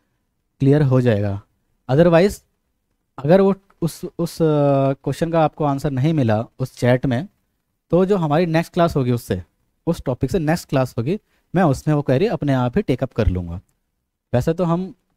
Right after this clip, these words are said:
कुछ भी नहीं रहने देंगे, क्योंकि देखो यार, सीए किया है तो पढ़ने का एक्सपीरियंस भी बहुत है, आप लोग जानते होंगे, और पढ़ाने का भी एक तो एक्सपीरियंस बहुत है,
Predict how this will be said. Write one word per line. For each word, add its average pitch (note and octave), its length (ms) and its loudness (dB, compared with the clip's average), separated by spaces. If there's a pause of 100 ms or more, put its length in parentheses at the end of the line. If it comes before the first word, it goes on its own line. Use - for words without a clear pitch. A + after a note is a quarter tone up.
(160)
कुछ D#3+ 160 -6
भी F3 160 6
नहीं F#3 140 4
रहने D3 220 4
देंगे, B2 320 0
क्योंकि - 1000 -4 (840)
देखो B2 200 4
यार, A2+ 160 2
सीए B2+ 420 0
किया B2+ 260 0
है A2+ 180 0 (360)
तो A2+ 360 0 (680)
पढ़ने B2+ 280 2
का D#3+ 60 2
एक्सपीरियंस D3+ 400 0
भी D#3+ 80 0
बहुत C3+ 280 2
है, C3+ 160 2 (340)
आप A2+ 180 -8
लोग B2 120 -2
जानते A2+ 300 -2
होंगे, A#2 320 -4 (360)
और D3+ 80 -8 (100)
पढ़ाने C#3 360 0
का D#3+ 100 2
भी D#3 100 2
एक D3+ 120 -2
तो D#3+ 80 0
एक्सपीरियंस C#3 440 -2
बहुत G#2+ 260 -2
है, - 200 -12